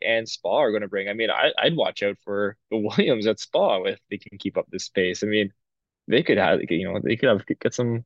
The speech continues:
some decent points as well. So, um, yeah, those are my thoughts. It's just a, an interesting sort of development. And I just wanna quickly talk about how you mentioned how boring it is just with Max winning nonstop.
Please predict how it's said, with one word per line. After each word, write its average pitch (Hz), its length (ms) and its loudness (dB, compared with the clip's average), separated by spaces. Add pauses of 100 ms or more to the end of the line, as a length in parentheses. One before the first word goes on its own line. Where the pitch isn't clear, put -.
(120)
some - 160 -2
decent 120 320 2
points 131 260 6
as 104 100 0
well. 117 220 6
So, 101 360 2 (600)
um, 95 420 -2
yeah, 120 180 6
those 120 180 4
are 117 40 0
my 113 140 -2
thoughts. 98 300 -6
It's 107 100 -8
just 120 200 -4
a, 92 260 -2
an 113 120 -6
interesting 101 540 -2
sort 101 280 4
of 95 100 -2 (200)
development. 101 720 2 (760)
And 127 200 4
I 104 80 4
just 143 140 0
wanna 165 140 -2
quickly 139 320 -4
talk 117 260 -2
about 110 300 0 (280)
how 113 80 -4
you 110 60 -2
mentioned 110 300 -8
how 107 100 0
boring 104 400 4
it 104 60 2
is 101 160 0
just 101 200 -4
with 98 100 -4
Max 101 320 -2
winning 101 280 0
nonstop. 95 420 0